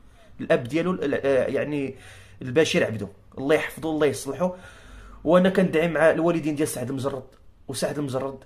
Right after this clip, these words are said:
اللهم يا ربي في هذه الساعة المباركة،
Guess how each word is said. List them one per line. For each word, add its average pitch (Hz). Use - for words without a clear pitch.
اللهم 143
يا 147
ربي 113
في 131
هذه 131
الساعة 123
المباركة، 127